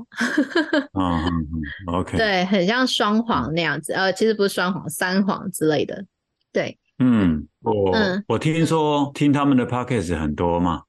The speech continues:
Speaker 1: 对，很多人在听。
Speaker 2: 对，对，可见大概就很多人都跟你一样喜欢他们说话的方式啦，他们的默契啦，或者他们那种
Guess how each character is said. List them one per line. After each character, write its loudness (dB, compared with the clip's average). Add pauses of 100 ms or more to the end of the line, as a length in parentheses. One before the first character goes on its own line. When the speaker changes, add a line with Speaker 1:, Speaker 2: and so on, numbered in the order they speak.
(160)
Speaker 1:
对， 2
很 0
多 2
人 -2
在 0
听。 -12 (320)
Speaker 2:
对， 2
对， 2
可 0
见 4
大 -2
概 -2
就 0
很 0
多 2
人 2
都 2
跟 4
你 4
一 4
样 0
喜 -2
欢 0
他 -2
们 2 (300)
说 -2
话 0
的 0
方 0
式 0
啦， 0
他 -4
们 2
的 4
默 2
契 0
啦， 0
或 2
者 2
他 -4
们 0
那 0
种 0